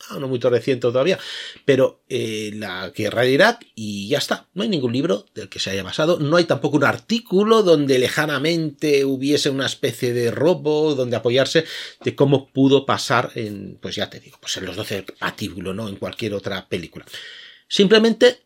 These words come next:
el contexto es de lo que podemos hablar, que es de la guerra del Golfo y lo sucedido inmediatamente después.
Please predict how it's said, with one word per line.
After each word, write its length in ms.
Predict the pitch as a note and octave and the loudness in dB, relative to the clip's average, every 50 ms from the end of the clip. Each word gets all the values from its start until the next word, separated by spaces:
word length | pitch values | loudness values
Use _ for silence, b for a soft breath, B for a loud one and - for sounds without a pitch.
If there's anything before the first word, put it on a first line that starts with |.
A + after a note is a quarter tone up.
| _ - | _ 2
el 180 | D3 C#3 C3 | 4 4 4
contexto 680 | - C#3 B2+ B2+ B2+ E3+ F3 E3 - - - G#3+ G#3 - - | 4 2 0 2 2 2 2 2 0 0 0 0 0 0 -2
es 300 | D3+ D#3+ - - C#3+ B2+ | -4 -4 -4 -6 -2 0
de 100 | B2+ A2+ | 2 2
lo 80 | A#2 | 2
que 100 | - A2 | 0 0
podemos 380 | - B2 A#2 C3 D3+ D3+ - - | 0 0 2 2 2 0 0 0
hablar, 320 | G2+ G2 G2+ E2+ D#2+ - _ | -2 -2 -4 -6 -8 -10 _
que 120 | - C3 D3 | -6 -6 -4
es 220 | F#3+ - - - G#2+ | -4 -8 -12 -8 -6
de 120 | A2 G#2 | -4 -4
la 100 | F#2+ F2 | -4 -2
guerra 240 | F#2+ A2 A2 B2+ C#3 | -2 0 2 4 4
del 120 | D3+ D#3 | 6 6
Golfo 340 | D3+ F#3 F3+ - G#3+ G#3+ G#3+ | 6 6 6 6 6 4 4
y 120 | - G3 F#3+ | 2 2 4
lo 120 | E3 C#3+ | 4 4
sucedido 580 | - - D3+ C#3+ - C#3+ C#3 D#3+ F3+ F#3+ G3+ - - | 4 4 2 4 4 4 6 6 6 6 6 6 4
inmediatamente 960 | F3 D3+ C#3+ C3+ B2+ B2 C3 B2+ A#2+ A#2 A2+ A2 A2+ A#2 A#2+ A#2 B2 D3 A2+ | 2 4 4 2 2 4 4 2 2 2 0 0 0 -2 -2 0 0 0 0
después. 400 | F2+ E2 - - - - - | 0 -4 -10 -12 -14 -14 -14